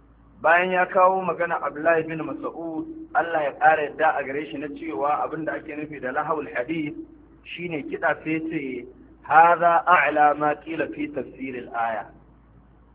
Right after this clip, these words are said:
Abin da yake nufi, yace an faffaɗi wa'ansu ma'anonin, an ce lahawul hadith yana nufin kaza, lahawul, yace amma magana da ta fi kowace daidai da tafsirin ayar, mafi girma a cikin maganganun, ita ce a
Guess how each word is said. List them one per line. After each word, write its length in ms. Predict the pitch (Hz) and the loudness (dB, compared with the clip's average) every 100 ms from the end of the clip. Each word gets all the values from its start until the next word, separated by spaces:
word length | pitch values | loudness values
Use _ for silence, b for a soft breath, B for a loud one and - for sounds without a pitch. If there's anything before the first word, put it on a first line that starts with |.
| _ - | _ -8
Abin 200 | 139 185 | -6 -4
da 60 | 175 | -4
yake 180 | 165 160 | -4 -6
nufi, 240 | 160 151 | -6 -8
yace 240 | 156 - 147 | -8 -8 0
an 140 | 190 - | 0 0
faffaɗi 340 | 185 - 135 | -6 -4 -4
wa'ansu 460 | 156 156 156 156 156 | -2 -2 -2 -6 -8
ma'anonin, 720 | 165 156 160 160 160 160 - | -4 -4 -4 -6 -6 -8 -8
an 200 | 147 160 | -8 -8
ce 120 | - 151 | -8 -4
lahawul 320 | 156 165 147 | -4 -4 -6
hadith 260 | 135 151 - | -8 -10 -12
yana 240 | 147 147 | -8 -8
nufin 240 | 143 139 131 | -8 -12 -12
kaza, 300 | 123 123 - | -10 -8 -6
lahawul, 280 | 147 156 147 - B B | -6 -6 -6 -12 B B
yace 280 | 156 160 175 - | -16 -10 -8 -4
amma 380 | 139 139 170 | -4 0 -2
magana 360 | 175 151 180 175 | 0 -2 -2 -2
da 100 | 135 | -6
ta 100 | - 220 | -10 -14
fi 120 | - - | -16 -14
kowace 680 | 196 214 185 147 - 185 180 - - - - _ _ _ _ _ _ _ - - | -8 -6 -6 -8 -8 -4 -4 -6 -18 -20 -20 _ _ _ _ _ _ _ -20 -4
daidai 380 | 170 180 185 185 | 2 2 2 -2
da 80 | 165 | -4
tafsirin 580 | 139 120 175 180 143 | -6 -8 -8 -6 -4
ayar, 360 | 127 180 180 143 | 0 2 2 0
mafi 440 | 139 175 196 147 - - - | -2 -6 -8 -16 -18 -20 -8
girma 300 | 175 190 190 | -4 -2 0
a 140 | 180 156 | 0 -2
cikin 240 | - 180 | -6 -10
maganganun, 560 | 175 151 143 143 160 156 | -8 -6 -8 -8 -8 -10
ita 160 | 160 160 | -10 -10
ce 140 | 160 | -8
a 120 | - | -8